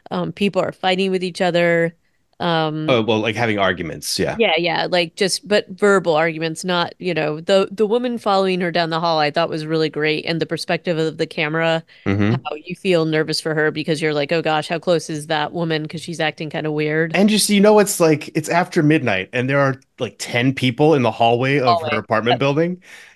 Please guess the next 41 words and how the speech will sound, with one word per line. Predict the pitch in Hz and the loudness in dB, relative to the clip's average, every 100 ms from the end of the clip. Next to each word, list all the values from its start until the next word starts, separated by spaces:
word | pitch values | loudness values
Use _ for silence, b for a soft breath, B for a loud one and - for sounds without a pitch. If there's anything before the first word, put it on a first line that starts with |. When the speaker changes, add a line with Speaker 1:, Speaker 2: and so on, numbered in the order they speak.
| B | B
Speaker 2:
Like, | 117 113 | 0 2
that | 117 220 | 2 2
doesn't | 156 107 110 | 0 -4 -6
seem | - 107 | -4 -4
right, | 98 104 107 - | 0 0 0 -4
just | 120 143 - 131 | -2 -2 -2 -2
right | 139 - | -2 0
there. | 135 135 | -4 -2
I | 123 | -2
mean, | 117 113 131 | 0 -2 0
maybe | 139 113 | 0 0
it | 101 | -2
is | 110 98 | -2 -6
for | - 101 | -6 -4
her | 98 | 0
apartment | 95 - 98 92 | -2 0 -2 0
building. | 87 82 87 | -4 -4 -4
Maybe | 95 92 | -6 -6
it's | - | -8
just | 95 | -8
a | |
bunch | 92 95 - | -4 -4 -4
of, | 87 - _ - | -8 -10 _ -4
like, | 95 92 - 71 87 - | -2 -2 -12 -20 -14 -8
up, | 101 - | -8 -8
you | 110 | -8
know, | 95 | -6
restaurant | 90 104 - 82 | -2 -2 -2 -4
<laughs> | |
workers | 104 - 131 165 - | -4 -2 0 0 0
or | |
something. | - - 143 131 147 147 B B B - | 0 0 -2 -2 -4 -6 B B B -6
But | 120 113 104 | 0 2 2
it | 120 120 | -2 -4
seems | - 156 143 101 | 4 4 4 2
like | 123 117 | -2 -2
there's | 127 117 | -4 -2
way | 147 190 | 2 2
too | 185 | 4
much | 139 - | 2 2
activity. | 104 - 113 92 90 92 | -4 -2 -4 -4 -6 -8